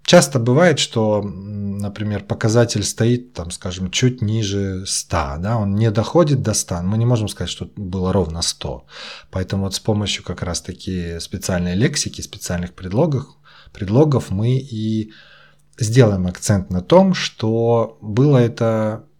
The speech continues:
чуть пониже, было примерно, было в районе какой-то цифры. Для этого мы исп-, можем использовать предлог about, можно использовать around, можно использовать, например, just under,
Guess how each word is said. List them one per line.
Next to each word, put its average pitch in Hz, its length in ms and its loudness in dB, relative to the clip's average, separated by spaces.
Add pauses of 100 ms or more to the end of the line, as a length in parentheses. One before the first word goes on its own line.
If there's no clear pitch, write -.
(300)
чуть - 260 0
пониже, 95 540 0
было 151 260 2
примерно, 98 640 -4
было 147 260 2
в 98 60 2
районе 92 680 -2
какой-то - 460 -8
цифры. - 500 -12 (380)
Для 147 120 6
этого 135 260 4
мы 110 140 2
исп-, 101 220 -6
можем 101 280 -2
использовать 85 640 -6
предлог 82 440 -6
about, 123 540 -2 (320)
можно 87 260 -10
использовать 82 560 -10
around, 165 720 2 (540)
можно 90 280 -4
использовать, 82 500 -6
например, 82 480 -8
just 85 400 -4
under, 156 500 4